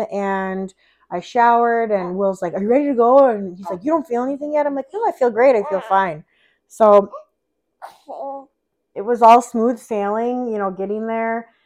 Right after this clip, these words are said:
Um, and we checked in at four, and I was still at a three,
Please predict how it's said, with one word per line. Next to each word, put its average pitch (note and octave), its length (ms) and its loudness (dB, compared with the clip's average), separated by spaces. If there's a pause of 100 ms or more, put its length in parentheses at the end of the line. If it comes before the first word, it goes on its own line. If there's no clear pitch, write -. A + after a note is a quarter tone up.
(260)
Um, F#3 560 0 (320)
and G3+ 680 -4 (440)
we A3 680 -4 (1500)
checked G#3 360 -2
in F#3+ 220 -4
at C4+ 180 -6 (160)
four, F3+ 680 -2 (1300)
and F#3 720 -6 (800)
I F3+ 80 -6
was F#3 120 -10
still D#3 180 -10
at D#3+ 80 -10
a D#3 40 -14
three, - 420 -18